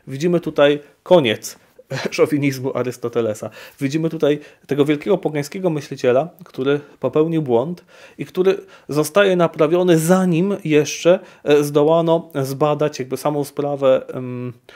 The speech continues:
tego tak aktywnej i pasywnej przyczyny. To znaczy święty Tomasz nie zdołał obalić, czy to z punktu widzenia nauk przyrodniczych, czy z punktu widzenia filozoficznego, tego, co podał Arystoteles,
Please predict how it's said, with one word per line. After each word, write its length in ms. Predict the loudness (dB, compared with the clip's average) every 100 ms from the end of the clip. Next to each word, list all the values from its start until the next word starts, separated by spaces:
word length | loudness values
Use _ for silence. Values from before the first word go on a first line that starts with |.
| _ _
tego 400 | -2 2 0 -2
tak 220 | -12 -12 -8
aktywnej 520 | -10 0 0 2 -2
i 40 | -2
pasywnej 460 | -4 -4 -4 -4
przyczyny. 380 | -4 -8 -6 -6
To 60 | -6
znaczy 260 | -10 -10
święty 260 | -8 -6 -4
Tomasz 280 | -2 -2 0
nie 220 | 2 2
zdołał 500 | 2 2 2 0 0
obalić, 480 | 2 2 2 0 -8
czy 80 |
to 100 | -8
z 60 | -6
punktu 300 | -6 -6 -8
widzenia 300 | -4 -4 -2
nauk 260 | -2 -4 -4
przyrodniczych, 640 | -4 -4 -4 -4 -4 -6 -12 -20 -20 -6
czy 120 | -4
z 40 |
punktu 240 | -4 -4 -6
widzenia 240 | -4 -4
filozoficznego, 760 | -2 -4 -4 -6 -6 0 0 0 -6 _
tego, 220 | 2 2
co 100 | 2
podał 300 | 0 2 2
Arystoteles, 800 | 0 -2 -4 -4 0 -2 -4 -12